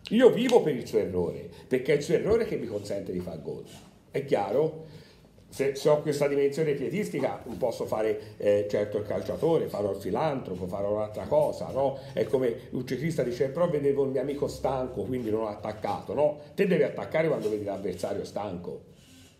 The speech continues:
e lo, e lo devi mettere in difficoltà. E così nel capitalismo. Nel capitalismo io vedo che sei in difficoltà,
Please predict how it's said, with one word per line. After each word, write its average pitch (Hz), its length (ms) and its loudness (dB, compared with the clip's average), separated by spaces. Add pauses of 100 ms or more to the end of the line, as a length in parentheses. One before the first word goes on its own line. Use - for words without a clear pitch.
(420)
e - 80 -4
lo, 135 160 4
e 139 120 0
lo 139 100 6
devi 151 200 4
mettere 127 400 0
in 110 80 -2
difficoltà. 98 560 -6 (200)
E 143 100 2
così 185 220 0
nel 247 160 2
capitalismo. 87 720 -6 (640)
Nel 170 180 2
capitalismo 196 960 0 (100)
io 139 640 2
vedo 175 380 2
che - 160 -4
sei 170 320 2
in 139 80 -2
difficoltà, 101 840 -6